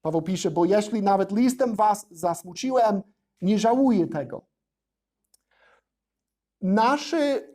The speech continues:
własne błędy, nasze niedoskonałości, nasze grzechy powodują smutek,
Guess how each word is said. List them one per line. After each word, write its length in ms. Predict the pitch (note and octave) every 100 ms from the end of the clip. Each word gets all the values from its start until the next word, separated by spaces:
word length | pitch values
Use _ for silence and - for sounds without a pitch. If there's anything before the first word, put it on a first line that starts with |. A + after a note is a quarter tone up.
| _
własne 960 | F3+ D#3+ G#3+ A#3 C#4 C#4 C4+ B3+ A#3 A#3 - _
błędy, 920 | F3+ F#3 A#3+ A#3+ G#3+ C#3+ C3 F3 B3 - _ _ _ _ _ _
nasze 680 | E3 F#3 A3 A#3 - A3+ A3
niedoskonałości, 1400 | G#3 A3 A#3 A#3 B3 A#3 A3+ G#3 F3+ E3+ - F3+ G#3 A#3+ _ _ _ -
nasze 400 | E3+ F#3 - G3+
grzechy 880 | F3 G3 A#3+ A#3 - E3+ F#3+ A#3+ - _ _ _ _ _
powodują 800 | - G3+ A3+ F#3+ C4 A3 G3 G#3+
smutek, 680 | - A#3 G#3 F3+ B2 -